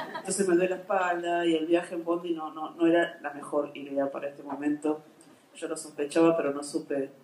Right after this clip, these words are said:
tal vez, darle pelota a mi sospecha y, y venir en febrero, por ejemplo. Pero bueno, igual estoy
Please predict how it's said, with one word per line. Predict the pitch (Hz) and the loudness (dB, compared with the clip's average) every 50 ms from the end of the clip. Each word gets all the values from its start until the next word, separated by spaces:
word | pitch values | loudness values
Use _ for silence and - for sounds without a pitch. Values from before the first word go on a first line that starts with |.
| _ _ _ - | _ _ _ -6
tal | 151 139 - | -6 -6 -6
vez, | - - - - - - - - - - - - - - - - - - - - _ _ - | -6 -10 -12 -14 -16 -18 -16 -16 -16 -16 -18 -20 -20 -20 -20 -20 -20 -20 -20 -20 _ _ 8
darle | 170 165 165 165 | 8 10 10 10
pelota | 165 165 147 - 156 160 170 160 | 8 8 8 6 8 8 8 6
a | 160 | 4
mi | 151 | 4
sospecha | - - 151 151 - 165 156 160 - 160 156 156 - - - - - _ _ - - | 2 0 0 2 2 2 2 2 2 -2 -6 -6 -10 -18 -20 -20 -20 _ _ -12 -8
y, | 151 143 143 143 139 135 135 139 - | -6 -6 -6 -6 -10 -12 -12 -14 -8
y | - 151 | -4 -2
venir | 147 139 143 151 151 | -2 -2 0 0 0
en | 147 147 | 0 0
febrero, | 143 143 139 139 139 135 131 123 127 131 - - - - | -2 -4 -4 -2 -2 -4 -4 -6 -8 -14 -18 -20 -16 -8
por | - 147 | -4 -4
ejemplo. | 147 - - 135 131 127 127 127 - 131 143 - - _ _ _ _ _ _ - - - _ _ _ _ - | -4 -4 -6 -12 -12 -12 -12 -14 -14 -18 -18 -20 -20 _ _ _ _ _ _ -20 -20 -20 _ _ _ _ 6
Pero | 170 160 165 160 160 | 8 10 10 10 10
bueno, | 175 170 156 151 147 | 8 8 6 4 2
igual | 143 156 170 175 | 4 4 2 2
estoy | 175 - - 165 165 - | 2 0 0 0 0 0